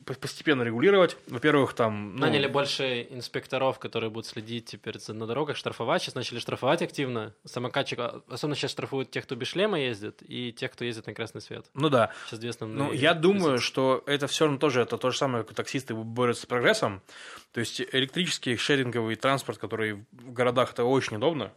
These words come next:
Speaker 2: Да.
Speaker 1: То есть я думаю, что он будет расти, дальше им будут пользоваться.
Speaker 2: Мгм.
Speaker 1: Но просто, естественно, нужно, чтобы выработалась какая-то культура, чтобы люди понимали, учили правила, там, нормально
Speaker 2: А люди,
Speaker 1: ездили и прочее.
Speaker 2: люди вообще не понимают. Э, то есть я вот ездил, я последний месяц ездил на велосипеде активно, и я натерпелся. Я прям еду, когда еду домой по улице Шенкин,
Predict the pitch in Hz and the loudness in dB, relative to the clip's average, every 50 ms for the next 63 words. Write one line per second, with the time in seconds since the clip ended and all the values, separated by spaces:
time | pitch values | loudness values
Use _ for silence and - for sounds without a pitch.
0 | _ _ - 131 113 113 - - 113 104 - - 123 113 120 127 127 120 - 127 | _ _ -14 -12 -12 -12 -6 -6 -4 -4 -2 -2 -2 0 2 0 0 0 -2 -2
1 | 113 113 120 117 110 107 110 - - 175 160 143 135 120 - 120 107 104 107 - | -2 0 -2 -2 0 -2 -4 -4 -2 -4 0 0 0 0 -2 -4 -4 -6 -8 -2
2 | - 147 165 160 156 139 127 - 117 170 160 131 120 110 101 92 - - - _ | 2 2 4 4 4 2 4 2 0 -2 -2 -4 -8 -10 -10 -12 -14 -16 -18 _
3 | - 127 127 117 131 135 147 139 - 139 123 - 165 165 - - 139 139 127 - | -4 -2 -2 0 2 2 2 2 2 0 -2 0 -2 -2 -2 0 -2 -4 -2 -2
4 | 113 120 127 123 110 107 - - 113 - - - 107 - - 101 95 92 - - | -2 -2 -2 0 -2 -2 -2 -4 -6 -8 -8 -10 -10 -8 -6 -4 -4 -4 -4 -6
5 | 101 101 113 117 117 - 117 110 117 113 117 131 131 123 120 113 110 110 113 110 | -8 -8 -6 -6 -4 -2 -2 -2 0 2 4 4 6 6 6 4 4 2 0 -2
6 | 117 110 - 131 120 107 107 127 147 156 160 156 143 139 131 127 120 - 117 110 | -2 -2 -2 -2 -2 2 4 6 8 8 8 8 8 8 8 6 6 4 0 -4
7 | 107 107 107 110 113 117 113 - 131 127 139 143 143 147 147 117 113 - 113 113 | -4 -4 -4 -2 -2 0 0 0 0 2 2 2 2 2 0 0 0 0 -2 0
8 | - - 104 101 147 143 135 - - 139 135 117 135 123 127 123 120 117 113 110 | 0 0 0 2 2 0 0 0 0 -2 -2 -2 -4 -6 -4 -2 -2 -2 -2 -4
9 | - - - _ - 123 120 117 117 110 - 123 117 - - 139 139 135 131 123 | -6 -10 -18 _ -10 -8 -4 -4 -4 -4 -4 -6 -6 -2 2 4 4 4 4 2
10 | 131 135 127 123 127 117 - - 117 127 120 117 - 127 - - 131 131 135 131 | 0 -2 0 0 -2 -2 -2 -2 -4 -4 -6 -4 -6 -8 -6 -4 -4 -4 -4 -4
11 | 120 117 110 117 120 117 123 120 123 120 117 - - 117 160 185 190 175 - - | -6 -6 -6 -8 -6 -6 -6 -6 -4 -6 -6 -8 -8 -4 -4 -2 -2 -2 -4 -4
12 | - 127 113 117 110 107 - - 110 110 120 120 117 113 117 120 120 117 - 123 | -8 -10 -8 -8 -10 -12 -12 -12 -8 -6 -6 -4 -4 -6 -8 -8 -12 -6 -6 -6
13 | 123 - 123 120 117 110 - - - 120 - - 113 120 117 - 117 117 117 113 | -6 -4 -6 -6 -6 -6 -8 -12 -16 -18 -18 -14 -10 -10 -8 -8 -6 -8 -8 -8
14 | 117 - - 113 123 123 117 113 113 113 117 - _ - 110 107 113 117 117 110 | -10 -12 -12 -8 -8 -8 -6 -6 -8 -10 -10 -12 _ -16 -12 -10 -8 -8 -10 -8
15 | 110 117 113 120 117 104 120 117 117 113 - 113 104 - 165 196 214 - 120 107 | -8 -8 -6 -6 -8 -8 -8 -10 -10 -10 -10 -10 -6 -4 -4 -4 -4 -6 -10 -12
16 | 120 | -12